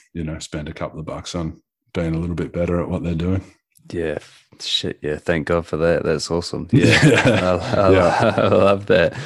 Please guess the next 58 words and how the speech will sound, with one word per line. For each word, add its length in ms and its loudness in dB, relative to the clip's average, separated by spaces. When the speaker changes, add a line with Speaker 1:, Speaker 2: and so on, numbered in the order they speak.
Speaker 2:
That's 240 4
good. 240 4
Yeah, 180 6
good 220 2
on 160 4
you. 80 4
I 80 4
mean, 180 4
you're 100 6
doing 380 4
carpentry 580 0
as 100 -2
service, 440 0
really, 420 2
at 200 2
the 100 2
end 140 -2
of 60 4
the 60 -2
day, 540 2
uh, 340 -2
Ryan, 420 2
and, 480 -4
um, 500 -2
shit, 260 -6
I'm 80 -4
gonna 140 -4
fuck 220 -4
this 160 -10
up, 100 2
but 120 0
your 100 0
friend 240 -2
was 120 -8
Ben, 400 -4
right? 220 -6
Speaker 1:
Ben, 440 2
yeah, 140 4
Speaker 2:
Yeah, 60 4
Speaker 1:
yeah. 240 4
Speaker 2:
so, 300 2
yeah, 200 4
you're 160 2
doing 500 2
carpentry 480 0
as 80 -4
service 340 0
at 120 -6
the 100 -2
end 100 -4
of 60 -4
the 80 -12
day, 300 0
Ryan 300 0
and 80 -6
Ben. 200 -4
So, 320 -4
uh, 220 0